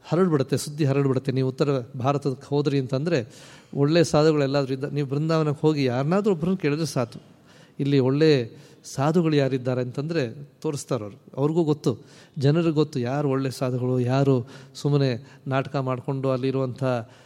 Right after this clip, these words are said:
ಹಣವನ್ನ ಗಳಿಸೋದಕ್ಕೆ ಅಥವಾ ಬರುವಂಥ ಭಕ್ತರ ಮುಂದೆ ಒಂದು ತೋರಿಕೆಯ ಜೀವನವನ್ನು ನಡೆಸ್ತಾ ಇರ್ತಾರೆ. ಎಲ್ಲವನ್ನೂ ಅವರು ಅಬ್ಸರ್ವ್ ಮಾಡಿರ್ತಾರೆ.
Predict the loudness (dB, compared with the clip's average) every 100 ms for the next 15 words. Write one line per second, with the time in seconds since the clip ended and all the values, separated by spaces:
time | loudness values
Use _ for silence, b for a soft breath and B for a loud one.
0 | B B 0 2 4 4 2 0 0 0
1 | 2 0 0 0 0 2 0 2 4 4
2 | 2 -2 -2 -2 -2 0 2 2 2 0
3 | -6 -10 -20 -20 -4 0 0 0 2 2
4 | 2 -4 2 4 4 2 2 0 0 -2
5 | 0 0 0 2 4 4 2 2 -4 0
6 | 0 0 2 2 2 0 -2 -4 -8